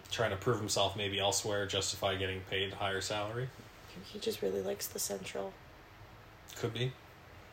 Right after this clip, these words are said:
Speaker 1: Maybe he doesn't like Toronto winners. <laughs>
Speaker 2: He says, "I really just like playing against the Blackhawks."
Speaker 1: Yeah.
Speaker 2: Ugh, which is so frustrating. 'Cause he's so good. He's so good.
Speaker 1: Yeah.
Speaker 2: Oh my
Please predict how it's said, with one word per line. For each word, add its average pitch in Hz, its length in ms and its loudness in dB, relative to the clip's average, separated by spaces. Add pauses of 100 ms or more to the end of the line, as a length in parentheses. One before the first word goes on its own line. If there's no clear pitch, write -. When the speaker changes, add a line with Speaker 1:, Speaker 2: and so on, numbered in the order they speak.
(220)
Speaker 1:
Maybe 117 220 2
he 113 60 4
doesn't 117 180 4
like 107 140 0
Toronto 107 340 0
winners. 131 420 0 (920)
<laughs> - 260 -4
Speaker 2:
He 240 80 8 (240)
says, 208 380 -2
"I 190 180 -2 (120)
really 196 300 4
just 185 220 -2
like 190 200 0
playing 202 360 -2
against 208 440 -4
the - 80 -14
Blackhawks." - 640 -6
Speaker 1:
Yeah. 113 120 2 (760)
Speaker 2:
Ugh, 214 360 12
which 226 180 10
is 233 80 8
so 226 240 12
frustrating. - 840 0 (640)
'Cause - 160 -8
he's - 160 -4
so - 340 2 (220)
good. - 100 -8 (600)
He's 196 340 4
so 160 580 6
good. 139 380 6 (320)
Speaker 1:
Yeah. - 80 -2 (140)
Speaker 2:
Oh 190 200 6
my 165 140 -2